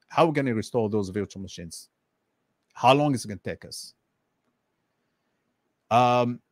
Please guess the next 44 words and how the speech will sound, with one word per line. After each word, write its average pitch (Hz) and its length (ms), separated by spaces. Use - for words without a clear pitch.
and 143 140
in 143 180
case 165 300
we 143 100
have 139 140
a 127 40
pro-, 147 280
problem 139 420
with 123 160
the 117 140
host 139 400
in, 113 340
in 107 140
virtualization 120 760
environment, 120 540
do 131 100
we 123 200
have 131 440
another 127 680
capable 143 560
host 104 500
to 117 500
spin 151 460
those 135 260
virtual 131 300
machines? 131 300
So 156 80
let's 156 180
say 160 80
I 147 100
have 127 200
a, 127 100
I 120 60
have 127 140
a 123 40
local 131 240
backup 160 360
and 127 120
I 127 60
can 123 180
restore 113 320
the 110 80
backups, 113 500
okay? 143 300